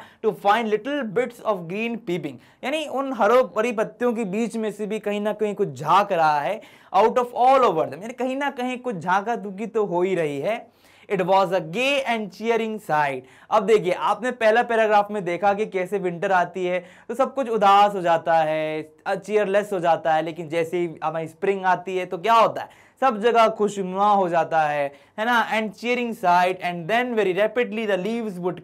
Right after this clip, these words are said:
come out in their millions and glisten in the sunlight and play about in the breeze"। तो एक आप देख सकते हैं कि अपोजिट चीजें हैं यहाँ पर, स्टार्टिंग में विंटर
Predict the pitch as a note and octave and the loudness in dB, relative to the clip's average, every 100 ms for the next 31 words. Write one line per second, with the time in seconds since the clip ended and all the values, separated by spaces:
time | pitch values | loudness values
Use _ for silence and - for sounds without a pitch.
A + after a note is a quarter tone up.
0 | G#3 G3 F#3+ F#3 F#3+ F3 E3 D#3 F3+ A3 | 0 2 2 0 -2 -4 -4 -4 -4 -2
1 | A3 A3 G#3 F3+ D#3 F#3 F#3+ G3 F3+ D#3 | 0 0 -4 -10 -6 -4 -4 -6 -8 -10
2 | D#3 D#3 D#3+ D#3 F3+ F#3+ G3 - - _ | -8 -6 -6 2 4 4 0 -8 -20 _
3 | E3 E3 E3 A3 A3 G#3+ E3+ E3+ F3 E3+ | -10 -8 -2 2 4 4 6 6 6 2
4 | D#3 D3+ C#3+ G#3 D#3+ C3 - - _ G3 | -4 -4 -2 0 0 -4 -12 -20 _ -6
5 | F#3+ - A3 A#3+ A#3+ - F#3 F#3 - F3+ | -4 0 4 6 4 4 4 4 -2 -6
6 | F3+ G3 G3 - F#3+ F#3+ F#3+ G3+ G3+ E3+ | -6 -6 -6 -4 -6 -4 -10 -10 -6 -4
7 | - A3 A3+ B3 G#3+ - A3 G#3 G3+ F#3+ | 0 2 4 2 -4 -6 -4 0 0 -2
8 | D#3 C#3+ C3 - B2+ B2 - - F3+ F3+ | -4 -2 -4 -4 -12 -12 -6 2 4 4
9 | F3+ E3+ D3+ G3+ A#3 C4 C4 C4 | 0 -2 0 0 2 4 4 2